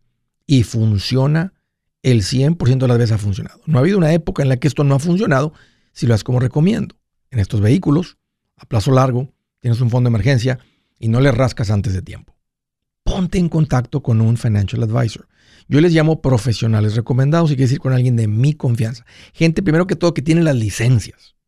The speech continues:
Son verdaderos asesores, no un vendeseguros. Número dos, son bilingües. Pueden hablarte y explicarte las cosas en tu idioma. Número tres, trabajan para un broker dealer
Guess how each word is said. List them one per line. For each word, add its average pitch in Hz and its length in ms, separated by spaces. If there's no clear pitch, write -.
Son 131 160
verdaderos 143 380
asesores, 120 460
no 131 280
un - 180
vendeseguros. 107 840
Número 120 200
dos, 156 240
son 107 160
bilingües. 170 600
Pueden 113 260
hablarte 127 380
y - 20
explicarte 117 440
las 120 120
cosas 127 260
en 110 320
tu 123 120
idioma. 131 500
Número 131 260
tres, 165 180
trabajan 147 280
para 139 120
un 139 80
broker 135 280
dealer 135 300